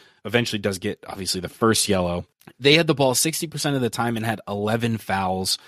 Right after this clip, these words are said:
some ridiculously bad ones in there hacking us down, but we overcome it all, Ryan. And as you said, I think Leicester in the last, what,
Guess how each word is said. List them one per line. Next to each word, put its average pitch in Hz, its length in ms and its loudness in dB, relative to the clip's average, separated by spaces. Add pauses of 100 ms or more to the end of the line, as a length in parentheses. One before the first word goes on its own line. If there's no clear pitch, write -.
(500)
some - 280 0
ridiculously 120 920 2
bad 101 300 2
ones 98 220 -4
in 101 180 -4
there 95 200 -6
hacking 98 440 -8
us 92 140 -8
down, 127 540 2
but 180 260 6
we 156 140 6
overcome 160 460 6
it 135 80 6
all, 123 180 8
Ryan. 117 340 4
And 110 120 4
as 110 140 2
you 107 60 -4
said, 107 140 0
I 98 80 -2
think 139 240 -6
Leicester 113 320 0
in 101 160 -6
the 101 80 -4
last, 98 380 -4
what, 92 160 -6